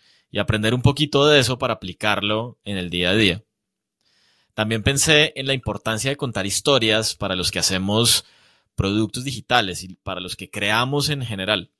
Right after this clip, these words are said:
y a la vez lo subvalorada que está esta habilidad en esta misma población de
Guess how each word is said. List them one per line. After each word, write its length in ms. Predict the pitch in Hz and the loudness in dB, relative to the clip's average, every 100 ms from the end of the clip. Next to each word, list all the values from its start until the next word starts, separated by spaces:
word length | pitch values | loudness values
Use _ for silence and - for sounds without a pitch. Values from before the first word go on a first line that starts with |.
| _ _ _ _ _ _ | _ _ _ _ _ _
y 100 | 104 | -2
a 40 | 101 | 0
la 120 | 95 | 2
vez 380 | 101 110 - - | 2 0 -2 -4
lo 140 | 127 | -6
subvalorada 760 | - 123 117 107 101 107 120 131 | -4 -2 0 0 0 0 2 0
que 80 | 131 | -4
está 460 | - 101 98 104 | -6 -2 -2 -4
esta 280 | 123 113 - | -6 -6 -2
habilidad 580 | 123 101 92 92 95 - _ _ _ _ - | -2 0 0 2 0 -4 _ _ _ _ -10
en 160 | 98 | -6
esta 240 | 98 - 110 | -4 -2 -2
misma 260 | 117 117 | 0 -2
población 760 | 113 104 82 - 117 101 92 113 | -2 -2 -2 0 2 0 -2 -10
de 420 | - 92 85 76 | -8 -4 -4 -6